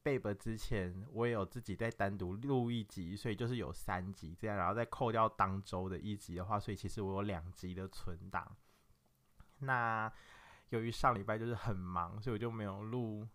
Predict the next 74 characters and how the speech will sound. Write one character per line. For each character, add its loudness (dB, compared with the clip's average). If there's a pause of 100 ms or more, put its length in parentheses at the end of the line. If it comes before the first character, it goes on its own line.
(260)
新 -6
的 -2
一 -4
集 -10
的 -6
Podcast， -2
所 -6
以 0
我 -2
就 -2
是 -2
直 -8
接 0
用 4
掉 8
一 2
集 -4
存 -6
档。 -2 (100)
那 4
其 -4
实 -6
本 -6
来 -2
就 -4
想 -4
说 -10
啊， -2
不 2
然 2
就 -4
是 -2
既 -2
然 4
还 -2
剩 -2
下 0
一 -2
集 -8
存 -8
档， -2
就 -2 (300)
继 0
续 0 (520)
耍 0
废 0
不 -4
要 2
录 0
好 -2
了。 -8
可 -6
是 -4
又 -2
怕 4
说， -4
哎， -4
如 -2
果 -4
我 0
一 -2
直 -6
不 -6
录 -4
新 -8
的， -6
会 -2
不 -4
会 -2
就 -2
是 -4
时 -8
间 -4
一 -4